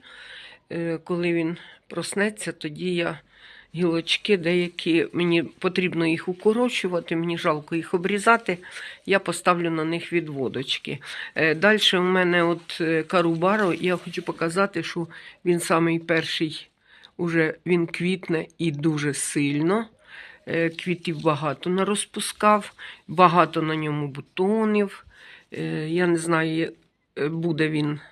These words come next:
залишати їх чи скине, але я приростів не бачу, але цвітіння на ньому уже є.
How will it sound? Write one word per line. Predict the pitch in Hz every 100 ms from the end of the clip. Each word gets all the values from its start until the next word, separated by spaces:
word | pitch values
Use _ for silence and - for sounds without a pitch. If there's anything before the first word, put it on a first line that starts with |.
| _ _ -
залишати | 170 165 165 - 151 151
їх | 151 143
чи | - 160
скине, | - - 202 220 233 226 - - - -
але | - 165 165 165 160 151 -
я | 175 185
приростів | 175 - 170 156 151 - 170 139 - -
не | 160 175
бачу, | 143 143 143 151 - 220 247 - - - _
але | - 165 165 - -
цвітіння | - 165 165 - 202 226 233
на | 208
ньому | 156 151 160 180 190 190 - - - - - -
уже | 160 160 170
є. | 151 147 139